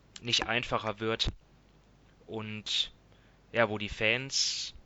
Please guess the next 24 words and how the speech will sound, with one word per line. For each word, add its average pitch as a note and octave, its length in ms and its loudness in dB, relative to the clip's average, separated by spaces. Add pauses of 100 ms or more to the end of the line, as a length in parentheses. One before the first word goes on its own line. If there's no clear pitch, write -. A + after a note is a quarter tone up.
(240)
ja A2+ 200 2
auch, B2 280 -2
ähm, B2 300 -8 (220)
bisschen B2 280 -4
ungeduldig D#3 580 -4
sein D3+ 320 0
sollen, D3 300 -2
wo B2+ 140 -2
es - 80 -4
schon B2 200 -4
Fortschritte C3 540 -2
geben B2+ 300 -8
soll, C3 200 -2
aber, A2+ 380 2 (640)
ähm, G#2 200 -10 (200)
ich - 180 -10
glaube, A2+ 300 0
die A2 140 -4
werden A2+ 240 0
wir G#2+ 160 4 (280)
in A2+ 540 4 (580)
kürz-, - 420 -6
in, A2 320 -12
in, G#2+ 380 -14